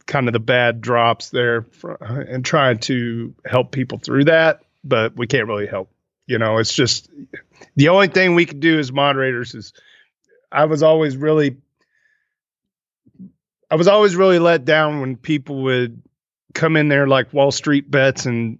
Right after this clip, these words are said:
post those suicide hotline numbers and try to really rib people. And, and, and, and I never wanna be a Wall Street Bets type of sub. I wouldn't,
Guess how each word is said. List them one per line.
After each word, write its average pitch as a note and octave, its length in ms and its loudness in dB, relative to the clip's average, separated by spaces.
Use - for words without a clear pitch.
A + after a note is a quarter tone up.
post C#3+ 360 0
those C3 180 0
suicide C3 580 0
hotline B2+ 520 -2
numbers A#2 720 0
and A#2 500 0
try D3 300 0
to B2 560 -6
really C#3+ 340 4
rib B2+ 320 0
people. B2 600 -6
And, C3+ 280 2
and, C3+ 360 -2
and, C#3+ 260 0
and C#3+ 160 2
I C#3 60 2
never E3+ 260 4
wanna D3+ 180 4
be C#3 160 2
a C3+ 80 4
Wall C3 180 2
Street B2+ 280 -4
Bets C3+ 200 -2
type B2 280 -4
of G2+ 80 -14
sub. - 420 -4
I C3+ 120 0
wouldn't, B2+ 320 0